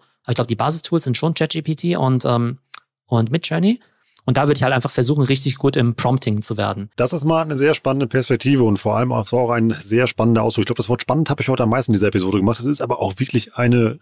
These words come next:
Speaker 2: richtig interessante Welt und vor allem, es ist selten, dass man mal sieht, dass da was entsteht und vor allem eine Marktreife erreicht und, ähm, man das so von der Seitenlinie aus mitverfolgen kann. Das, glaub ich, passiert hier gerade, was eigentlich so das, ja, das Netz und das eigene Arbeiten auch nachhaltig verändert. Theo, vielen Dank für deinen Besuch mal wieder im Podcast. Es ist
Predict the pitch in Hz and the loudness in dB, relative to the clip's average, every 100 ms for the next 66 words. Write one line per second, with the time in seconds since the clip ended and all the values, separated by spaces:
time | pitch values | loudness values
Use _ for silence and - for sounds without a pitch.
0 | - 120 135 - 117 - 113 117 104 107 | -8 -4 -4 -4 -4 -4 -2 -2 0 2
1 | 123 120 110 - - 113 117 117 117 117 | 2 2 -4 -4 -4 0 0 0 -2 -6
2 | 107 117 143 107 101 104 101 104 107 117 | 0 2 4 2 2 2 2 0 0 -2
3 | - 113 110 110 104 104 117 - - 143 | 0 0 0 0 -2 -2 -2 -2 2 4
4 | 113 95 107 110 95 95 127 92 95 98 | 2 0 0 2 2 0 0 0 0 0
5 | 98 92 90 107 110 120 104 101 98 90 | -2 -2 0 0 0 -2 -2 0 0 0
6 | 104 104 95 - - 98 107 92 104 107 | 0 0 -2 -8 -6 0 2 2 2 2
7 | 104 98 90 110 92 95 92 85 101 98 | 0 0 -2 -4 -4 -2 -2 -2 -4 -4
8 | - 135 127 - - 123 107 87 92 127 | -2 -2 -2 -4 -2 0 0 0 0 0
9 | - 104 - - 101 104 98 104 101 104 | 0 -2 -2 -6 0 0 0 0 0 0
10 | - 98 - - - 95 80 - 95 101 | 0 -2 -2 -6 -4 -2 -2 -2 0 0
11 | 117 - 101 95 98 101 101 101 104 104 | 0 0 -4 -2 -2 -2 -2 -2 -2 -2
12 | 98 92 98 101 98 92 98 98 92 80 | -6 -8 -6 -6 -8 -8 -14 -10 -8 -8
13 | - 131 117 101 139 185 160 175 175 135 | 0 2 2 2 2 4 4 2 0 2
14 | 139 143 117 123 - 117 117 113 104 110 | 4 2 0 -2 0 2 4 2 0 0
15 | 127 143 156 139 123 117 | 0 0 0 -4 -4 -6